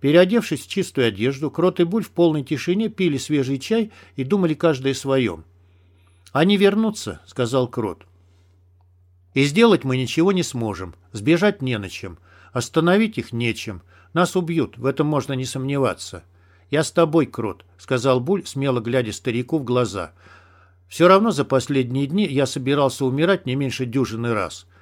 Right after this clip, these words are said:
И засмеялся хриплым смехом. «Ну и отлично», грустно улыбнулся озёрный сталкер. Ещё немного посидев с чашкой чая, Крот вышел на платформу и поддел лезвием ножа небольшую металлическую крышку,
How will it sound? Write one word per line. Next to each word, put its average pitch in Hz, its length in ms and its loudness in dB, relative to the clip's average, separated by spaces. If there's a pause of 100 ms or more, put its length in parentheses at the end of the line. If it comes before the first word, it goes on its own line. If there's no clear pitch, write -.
(320)
И 131 80 -2
засмеялся 160 680 0
хриплым 117 420 -6
смехом. 98 540 -8 (260)
«Ну 233 100 0
и 220 60 6
отлично», 113 640 0 (240)
грустно 123 360 -4
улыбнулся 120 520 -2
озёрный 107 400 -4
сталкер. - 560 -10 (680)
Ещё 160 240 2
немного 196 400 2
посидев 151 500 -2
с - 40 -14
чашкой 135 400 -2
чая, 143 420 -2 (260)
Крот 170 260 2
вышел 160 300 0
на 151 120 -2
платформу 160 560 0
и 127 40 0
поддел 143 420 2
лезвием 143 460 0
ножа 156 300 -2
небольшую 143 500 0
металлическую 139 640 -2
крышку, 123 540 -4